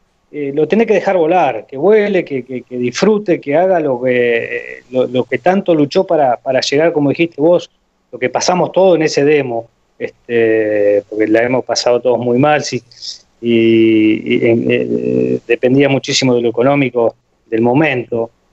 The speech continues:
Eh, agradecido, aclaro, al demo de por vida, me educó, me enseñó, este, el demo para mí es, es,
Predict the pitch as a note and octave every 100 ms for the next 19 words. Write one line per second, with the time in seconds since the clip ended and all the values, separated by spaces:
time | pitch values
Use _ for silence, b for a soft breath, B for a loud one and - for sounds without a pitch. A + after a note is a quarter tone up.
0 | _ A2+ A2 A2 A2 A2 A#2 B2 D#3 C#3+
1 | C3+ B2+ - - A2+ C3+ C#3 C3 A#2+ C3
2 | C3+ B2 A2+ - A2+ A#2+ D3 D#3+ D3+ C3
3 | A#2+ A2+ A2+ - D3+ D3 C3 A#2+ - A2
4 | B2 C#3+ C#3+ C3 A#2+ _ A2+ A2 A2+ A2+
5 | A#2 A2+ C3+ C3+ A#2+ A#2 A#2+ C3 B2+ A#2+
6 | - - - A#2+ G#2+ - -